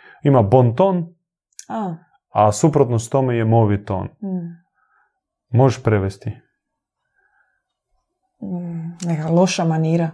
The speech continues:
Speaker 1: Da, loša manira, kao... Treba se <laughs> sramiti lajkanja u stvari. Nego ako zaista želiš,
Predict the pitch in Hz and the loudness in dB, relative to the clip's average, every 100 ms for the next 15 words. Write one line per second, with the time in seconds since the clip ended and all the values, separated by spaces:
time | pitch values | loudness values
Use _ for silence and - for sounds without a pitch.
0 | - 110 117 101 123 127 117 113 120 165 | 2 4 6 8 6 6 4 6 8 8
1 | 165 135 117 - 123 120 117 110 - 143 | 8 6 4 2 4 6 8 6 2 -10
2 | _ - 135 139 131 - 135 127 127 123 | _ 0 2 4 2 2 4 6 6 6
3 | 120 - - - 117 - - - - - | 4 0 -8 -4 -4 -6 -18 -20 -14 -2
4 | 143 156 147 135 113 117 110 110 120 117 | 2 6 6 4 2 0 2 4 4 4
5 | 110 98 95 92 101 - - 98 92 98 | 0 -8 -8 -10 -12 -14 -10 -8 -8 -10
6 | - _ _ _ _ _ _ _ 113 127 | -18 _ _ _ _ _ _ _ 0 2
7 | 127 131 131 117 127 127 - - 110 139 | 6 6 6 4 4 4 2 -4 2 4
8 | 131 - 113 143 165 147 - - | 4 2 2 4 6 4 2 -12